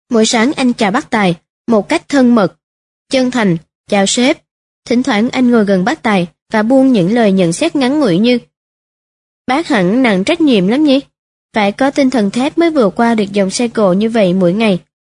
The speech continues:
Hẳn bác luôn đúng giờ quy định." Người khách này làm bác tài cảm thấy mình quan trọng, như đang lái máy bay dân dụng chở một trăm tám mươi hành khách. Và đáp lại,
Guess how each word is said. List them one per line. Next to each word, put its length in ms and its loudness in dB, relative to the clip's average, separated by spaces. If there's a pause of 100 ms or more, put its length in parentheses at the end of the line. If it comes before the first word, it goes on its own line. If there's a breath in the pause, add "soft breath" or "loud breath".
(120)
Hẳn 260 0
bác 160 -2
luôn 220 2
đúng 240 2
giờ 220 2
quy 120 2
định." 220 0 (560)
Người 160 2
khách 180 -4
này 280 2 (220)
làm 160 -2
bác 180 -4
tài 200 -2
cảm 220 -2
thấy 180 0
mình 300 0
quan 200 0
trọng, 240 -2 (280)
như 120 0
đang 260 0
lái 160 0
máy 140 0
bay 260 0
dân 260 0
dụng 140 0 (300)
chở 140 0
một 200 0
trăm 200 -2
tám 260 -2
mươi 100 2
hành 200 -2
khách. 200 -6 (560)
Và 120 0
đáp 200 -2
lại, 220 -2